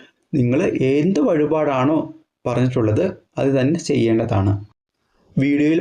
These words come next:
പറഞ്ഞിട്ടുള്ള കാര്യത്തിൽ എന്തെങ്കിലും സംശയമുണ്ടെങ്കിൽ നിങ്ങൾക്ക് കമന്റ് രൂപത്തിൽ ചോദിക്കാവുന്നതാണ്. തീർച്ചയായിട്ടും അതിനുള്ള മറുപടി നൽകുന്നതാണ്. എല്ലാവർക്കും എല്ലാവിധ നന്മകളും ഉണ്ടാവട്ടെ. നല്ലൊരു ദിവസമായിരിക്കട്ടെ.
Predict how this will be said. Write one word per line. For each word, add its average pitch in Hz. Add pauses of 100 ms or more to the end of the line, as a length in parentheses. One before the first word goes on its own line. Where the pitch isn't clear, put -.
പറഞ്ഞിട്ടുള്ള 143 (140)
കാര്യത്തിൽ 117 (180)
എന്തെങ്കിലും 120
സംശയമുണ്ടെങ്കിൽ 113 (340)
നിങ്ങൾക്ക് 113 (600)
കമന്റ് 147
രൂപത്തിൽ 147 (120)
ചോദിക്കാവുന്നതാണ്. 117 (360)
തീർച്ചയായിട്ടും 123
അതിനുള്ള 117
മറുപടി 107 (480)
നൽകുന്നതാണ്. 110 (460)
എല്ലാവർക്കും 117 (480)
എല്ലാവിധ 139 (360)
നന്മകളും 139
ഉണ്ടാവട്ടെ. 107 (420)
നല്ലൊരു 127
ദിവസമായിരിക്കട്ടെ. 107